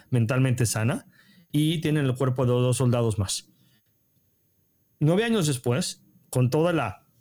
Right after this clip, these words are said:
presión en-, internacional, que es presión en-, entre comillas, porque no ha habido nada de, de presión del mundo, ni de la onu, ni de nadie,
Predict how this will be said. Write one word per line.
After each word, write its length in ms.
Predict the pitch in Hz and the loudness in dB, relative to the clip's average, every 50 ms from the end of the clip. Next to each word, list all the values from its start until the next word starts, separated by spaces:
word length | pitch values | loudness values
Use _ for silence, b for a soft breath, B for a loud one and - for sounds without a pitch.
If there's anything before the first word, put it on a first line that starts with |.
| _ _ - | _ _ -4
presión 720 | 208 185 170 147 - - - 165 165 165 160 160 160 160 | -4 -2 -2 -2 -2 0 0 2 2 2 2 2 2 2
en-, 200 | 160 156 143 135 | 2 0 0 0
internacional, 720 | 151 143 127 127 120 123 127 127 135 135 139 131 127 139 139 | 0 0 0 0 0 0 -2 0 0 0 0 0 -2 -4 -4
que 100 | - 139 | -4 -4
es 180 | 123 - - | -4 -4 -6
presión 440 | - - - 127 123 - 147 139 143 | -8 -6 -4 -4 -2 -2 -2 -2 0
en-, 220 | 143 143 139 120 - | 0 0 0 0 -2
entre 240 | 120 117 104 113 117 | -2 -2 -2 -2 -2
comillas, 380 | - 131 127 131 135 143 127 | 0 0 0 2 2 0 0
porque 180 | 127 131 107 120 | -2 -2 -2 0
no 60 | 123 | 0
ha 20 | 120 | 0
habido 200 | 127 123 120 120 | 0 0 0 0
nada 220 | 123 123 123 123 | 0 0 0 0
de, 200 | 120 117 113 113 | 0 -2 -2 -4
de 160 | 110 107 107 | -4 -4 -4
presión 360 | 101 - 113 113 - 123 123 | -2 -2 -2 -2 0 2 2
del 120 | 123 120 123 | 2 4 4
mundo, 320 | 135 143 139 131 131 143 | 2 4 2 2 2 2
ni 100 | 135 120 | 0 0
de 100 | 110 110 | 0 -2
la 120 | 107 107 110 | -2 -2 -2
onu, 280 | 113 123 135 135 131 | -2 0 0 0 2
ni 140 | 127 120 113 | 2 2 0
de 100 | 110 110 | 0 -2
nadie, 400 | 113 120 131 135 147 196 247 - | -4 -4 -2 -2 -2 -2 -4 -6